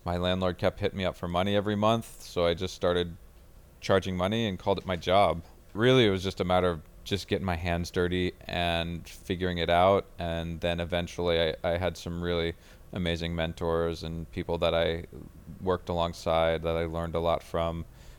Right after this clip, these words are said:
And for the first half of my twenties, it was amazing. You know, I got to just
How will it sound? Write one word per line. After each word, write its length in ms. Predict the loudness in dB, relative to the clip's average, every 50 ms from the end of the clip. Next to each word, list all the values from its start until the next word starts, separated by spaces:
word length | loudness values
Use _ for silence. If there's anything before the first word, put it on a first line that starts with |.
| -20 -20 -20 -16 -8
And 600 | -4 -2 -2 0 0 0 -2 -2 -2 -4 -6 -8 -8 -12 -16 -10
for 140 | -2 0 0
the 60 | 0
first 260 | 2 2 2 2 6 6
half 160 | 4 4 4
of 80 | 2
my 100 | 2 2
twenties, 540 | 2 0 0 0 2 2 2 2 0 0 -2
it 80 | -4 -4
was 380 | -4 -4 -6 -6 -8 -14 -18 -20 -20 -16 -10
amazing. 520 | -6 -2 2 2 2 0 0 -6 -8 -8 -10 -10
You 120 | -8 -4
know, 120 | -2 -2
I 60 | -2 0
got 240 | 0 0 0 0
to 80 | -4 -8
just 240 | -6 -6 -8 -8